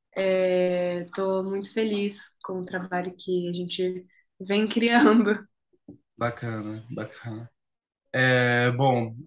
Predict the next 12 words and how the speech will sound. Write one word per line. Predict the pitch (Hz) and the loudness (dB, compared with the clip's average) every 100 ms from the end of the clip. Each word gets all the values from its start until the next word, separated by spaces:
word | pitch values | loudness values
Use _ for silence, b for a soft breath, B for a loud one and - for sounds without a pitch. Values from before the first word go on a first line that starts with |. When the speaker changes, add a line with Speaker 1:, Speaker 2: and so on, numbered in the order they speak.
| _ | _
Speaker 2:
atualmente | 123 123 131 131 139 139 | -4 0 0 2 0 -4
você | 135 | -6
tá | 147 | -4
como | 139 135 | -2 -4
finalista | 131 139 123 131 131 131 143 | -2 -2 0 0 -2 -2 -4
do | 123 | -2
projeto | 123 120 120 - 127 | -2 0 0 0 -4
Impulso | 117 113 143 143 - 131 | -4 -4 -4 -4 -4 -4
dois | 135 - | -4 -2
ponto | 135 127 113 | -6 -4 -4
zero, | 110 113 123 110 - | 0 2 0 -2 -10
que, | - 113 | -6 -4